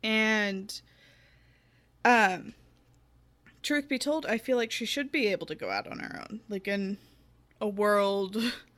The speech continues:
<laughs> where people behave, she should be able to, you know, go on campus safely on her own. And,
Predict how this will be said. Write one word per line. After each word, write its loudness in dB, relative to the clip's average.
<laughs> -20
where -2
people -2
behave, 4
she 0
should 4
be 6
able 2
to, 0
you -2
know, -2
go 0
on -6
campus -4
safely 2
on 0
her -2
own. -4
And, 2